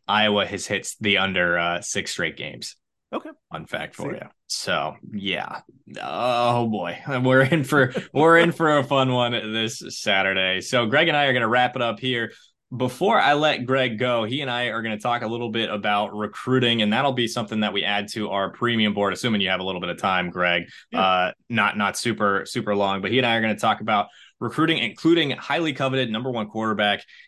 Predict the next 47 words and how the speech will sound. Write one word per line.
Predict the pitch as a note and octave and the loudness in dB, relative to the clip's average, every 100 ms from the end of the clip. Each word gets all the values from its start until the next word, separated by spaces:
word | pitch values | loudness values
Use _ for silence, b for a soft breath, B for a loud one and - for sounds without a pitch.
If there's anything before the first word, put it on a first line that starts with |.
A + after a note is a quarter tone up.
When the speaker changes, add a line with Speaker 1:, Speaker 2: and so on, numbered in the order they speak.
| B | B
Speaker 1:
in | B2+ B2 | -2 -2
the | |
state, | - A#2 A2 G#2+ | 0 2 0 0
Alex | G#2 C3+ A#2+ - | 0 2 2 0
Mansky. | G#2+ G#2+ A2+ A2 - A#2 G#2+ G#2+ B - | 0 2 2 0 -4 -2 -2 -6 B -2
That's | A#2 C3+ | 0 0
gonna | D3+ C3 | 0 0
go | A#2 A#2 A#2 | 2 2 2
on | G#2 A2 | 0 0
our | F2 G2 F#2+ F#2+ - - | 0 -2 -4 -6 -8 -6
premium | D3 E3 D#3 C#3+ C3 | -2 0 2 2 2
board. | B2 B2 B2+ B2 B2+ | 2 2 2 2 -2
So | - A#2+ A2 G#2 B B | -2 0 0 -2 B B
if | - | -4
you're | A2+ | 2
not | D#3+ | 2
a | C#3 | 2
premium | D3+ C#3+ B2+ | -2 -2 -2
subscriber | A2 - B2+ A#2 A2 | -4 -4 -2 0 0
yet, | G#2+ A2 G#2+ - | 0 0 -2 -6
you | G2+ G2+ | -12 -10
can | G#2 | -10
check | G#2 A#2+ G#2+ | -2 0 0
us | G#2+ | 0
out | A2 G2+ - F#2+ | 2 4 2 -2
there, | G#2 G2+ G2+ G2 | -2 0 0 0
iowa | G2+ G2+ | -2 -2
dot | G2+ F#2 | -2 -2
rivals | G2 G2 F2+ | -2 -2 -2
dot | F#2 E2+ | -4 -4
com | F#2 F#2 | -4 -2
backslash | F2+ F#2 - G2 F#2 - | 0 -2 0 0 0 -2
subscribe. | - E2 - F#2+ F#2 F#2 | -8 -10 -4 2 2 2
Some | G2 | -2
great | G#2 G#2+ | 0 0
content | - G#2 G2+ - G2+ G2 | 0 0 0 -2 -4 -4
on | F#2+ F#2+ F#2 | -2 -2 -2
one | - F#2+ B2+ | -4 -2 -2
of | B2+ | 0
the | |
top | A#2 G#2+ G#2 | 2 2 2
quarterbacks | A#2+ A2 G#2 G2 - | -2 0 2 2 -2
in | C3 D3+ | -8 -2
the | B2+ | 0
Midwest | A2 G2+ G2+ F#2+ - | 2 2 2 0 -2
in | G#2+ | -2
Mansky, | G#2 G2+ F#2+ A2 G2 - | 0 -2 -4 -4 -4 -6